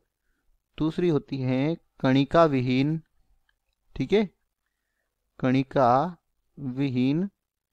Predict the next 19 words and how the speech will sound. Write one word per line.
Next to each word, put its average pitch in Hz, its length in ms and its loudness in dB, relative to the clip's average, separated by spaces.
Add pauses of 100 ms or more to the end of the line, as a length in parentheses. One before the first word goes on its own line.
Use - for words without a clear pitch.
(220)
श्वेताणु, 120 720 -2 (1400)
ठीक - 200 -8
है। 196 100 0 (2000)
तो 139 80 0
दोस्तों, 160 480 0 (340)
सर्वाधिक 151 460 4
मात्रा 170 500 0
में 156 260 -2
जो 147 100 -4
डब्ल्यूबीसी 143 500 -2
पाई 143 180 4
जाती 135 280 0
है 139 160 2 (220)
वह 143 200 0
होती 151 440 0
है 156 420 0 (720)
न्यूट्रोफिल, 135 880 0 (640)
ठीक 131 200 -6
है। 196 160 -2